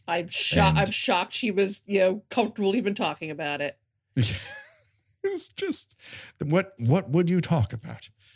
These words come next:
Speaker 2: Um, I can't, I can believe, 'cause we're, listen, I think this is a fun show.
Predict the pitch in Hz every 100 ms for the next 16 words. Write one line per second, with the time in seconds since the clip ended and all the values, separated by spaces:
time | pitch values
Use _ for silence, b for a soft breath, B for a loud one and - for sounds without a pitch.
0 | B B _ 104 113 113 113 113 123 139
1 | 131 - 185 196 - B B B - 175
2 | - 113 90 80 71 - - 220 208 240
3 | 247 202 - _ - - B B B B
4 | 196 - - _ _ _ 165 214 240 202
5 | 170 127 110 101 95 80 76